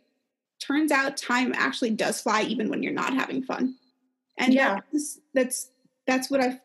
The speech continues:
Speaker 1: realized from this. It's like, regardless of if I'm having fun or not,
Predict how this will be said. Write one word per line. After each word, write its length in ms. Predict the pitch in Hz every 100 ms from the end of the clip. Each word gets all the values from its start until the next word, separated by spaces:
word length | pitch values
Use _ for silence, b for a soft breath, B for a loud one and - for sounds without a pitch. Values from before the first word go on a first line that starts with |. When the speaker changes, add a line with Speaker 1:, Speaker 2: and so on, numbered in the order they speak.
| -
Speaker 1:
realized 340 | 262 220 226
from 120 | -
this. 120 | 254 247
It's 140 | -
like, 220 | 233 254 -
regardless 480 | 262 262 339 480 453
of 80 | 302
if 60 |
I'm 100 | 302
having 300 | 254 277 302
fun 160 | 269 262
or 80 | 254
not, 260 | 202 349